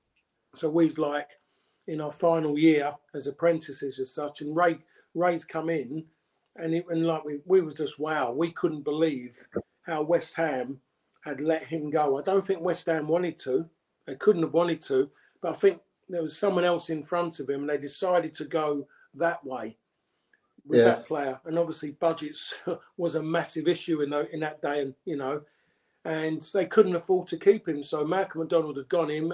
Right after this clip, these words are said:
Speaker 1: and when you use the word nick, there must be a better word to use, 'cause Ray Hartford, Ray, I keep saying Ray Hartford, Ray Houghton, he wasn't a nick, he wasn't a steal. I,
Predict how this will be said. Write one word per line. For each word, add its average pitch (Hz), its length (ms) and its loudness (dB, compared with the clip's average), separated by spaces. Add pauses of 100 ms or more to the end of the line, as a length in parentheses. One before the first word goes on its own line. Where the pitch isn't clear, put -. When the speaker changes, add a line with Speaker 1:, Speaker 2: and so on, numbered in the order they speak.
Speaker 1:
and 156 240 -8 (320)
when 190 220 2
you 175 80 0
use 165 340 -4
the 156 100 -2
word 151 380 2
nick, 151 520 -2 (260)
there 160 140 -2
must 185 300 0
be 156 120 0
a 139 60 2
better - 440 -4
word 151 340 2
to 147 120 -6
use, 143 380 0
'cause 139 220 -8
Ray 175 200 4
Hartford, 160 480 -2 (180)
Ray, 165 220 4
I 156 60 -4 (320)
keep 165 140 -8
saying 117 180 -8
Ray 117 120 -8
Hartford, 127 340 -10
Ray 170 200 2
Houghton, 147 480 0 (260)
he 165 100 -2
wasn't 151 360 -2
a 131 60 -4
nick, 156 300 -2
he 135 140 -8
wasn't 143 380 -2
a 131 40 -4
steal. 135 640 0 (760)
I, 196 60 0